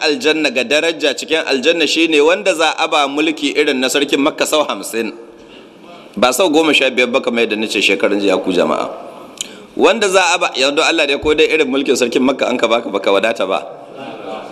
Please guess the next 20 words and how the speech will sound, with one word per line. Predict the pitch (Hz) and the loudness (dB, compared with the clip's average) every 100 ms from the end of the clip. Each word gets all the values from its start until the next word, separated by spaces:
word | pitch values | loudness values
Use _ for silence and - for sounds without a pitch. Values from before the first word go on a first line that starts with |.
| - - - - | -16 -14 -10 0
Ka | - | 2
wadata, | 120 107 104 139 - - | 4 2 0 -2 -4 -2
tunda | 156 160 | 0 4
nan | 147 151 | 6 6
ya | 135 | 4
ka | 135 160 | 0 0
zauna. | 156 165 143 95 - - - - - 175 - - - - - - - - - - - - - - | 2 2 2 0 -4 -14 -16 -16 -16 -18 -16 -16 -18 -20 -20 -20 -20 -20 -20 -20 -20 -20 -20 -4
Mutum | - - | 0 4
ya | 135 139 | 4 4
zauna | 147 123 | 4 4
cikin | - - 127 123 | 2 2 2 4
kwano, | 123 113 82 | 2 2 -2
cikin | - 131 123 | -2 2 2
raka. | 123 127 92 - - - - - - - - - - - - - - - - - | 2 2 0 -4 -8 -18 -20 -20 -20 -20 -20 -20 -18 -16 -16 -18 -20 -20 -10 0
Eh? | 123 175 - - - - - - - - | 2 2 -2 -6 -12 -14 -16 -20 -12 -4
Gida | 95 123 139 | 0 2 2
da | 123 104 | 2 2
an | 127 | 2
fara | 139 131 | 2 2
damana | 113 110 120 123 | 2 2 2 0